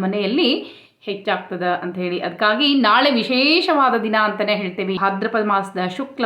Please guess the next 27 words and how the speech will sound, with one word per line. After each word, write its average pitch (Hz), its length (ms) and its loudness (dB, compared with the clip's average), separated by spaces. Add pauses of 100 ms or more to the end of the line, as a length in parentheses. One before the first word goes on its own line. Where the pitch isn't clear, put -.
ಪಕ್ಷದ 214 320 -4 (160)
ಅನಂತ 269 340 0
ಚತುರ್ದಶಿ 208 580 -2
ವ್ರತವನ್ನ 202 400 -2 (600)
ನಾಳೆ 220 280 4 (180)
ದಿವಸ 185 180 -6 (140)
ಆಚರಣೆಯನ್ನ 175 580 -6 (300)
ಮಾಡ್ತಾ 170 340 -6
ಇದ್ದೇವೆ. 170 340 -4 (440)
ಅನಂತ 202 300 0 (120)
ಪದ್ಮನಾಭ 196 440 0 (120)
ದೇವರು 240 260 0 (540)
ನಾಳೆ 220 260 4 (160)
ದಿನ 196 140 -2 (180)
ಅವತಾರ 247 380 2 (160)
ಮಾಡಿದ 196 340 2
ದಿನ 196 120 0 (120)
ಅಂಥೇಳಿ, 262 360 0 (460)
ನಾಳೆ 240 240 4 (140)
ದಿನವನ್ನ 202 340 0 (140)
ಯಾರು 190 240 2
ವಿಶೇಷವಾಗಿ 240 720 0
ಪೂಜೆಯನ್ನ 190 560 -2
ಮಾಡ್ತಾರೋ 185 400 0 (480)
ಅನಂತವಾದ 262 720 2 (120)
ಫಲವನ್ನ 185 360 0 (140)
ಪಡಿತಾರೆ 185 560 0